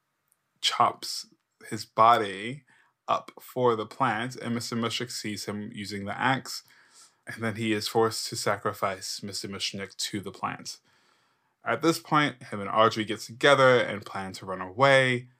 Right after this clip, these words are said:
somewhere that's green, and the plant has different thoughts. Audrey, too, lures Audrey to the shop and nearly swallows her whole before Seymour saves the day. Unless you've seen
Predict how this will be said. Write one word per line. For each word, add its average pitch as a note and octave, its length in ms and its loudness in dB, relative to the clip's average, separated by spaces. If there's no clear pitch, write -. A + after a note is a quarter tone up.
somewhere F#2+ 420 -6
that's G2 220 -4
green, D3+ 480 2
and A2+ 1120 0
the A2 80 2
plant A2 280 -8
has G2+ 180 -8
different G#2 300 -10
thoughts. - 460 -8
Audrey, G#2+ 340 2
too, G#2 520 -4
lures B2+ 500 4
Audrey A2 320 0
to - 100 -14
the G#2 120 -8
shop B2 420 6
and G#2 100 -6
nearly G2 200 -4
swallows - 400 -6
her G#2 80 -6
whole A#2+ 360 4
before G#2+ 340 -4
Seymour G2 440 -8
saves G2+ 320 -10
the G#2+ 80 -12
day. G#2 500 -4
Unless A#2 480 2
you've G#2 140 -8
seen G2 520 -4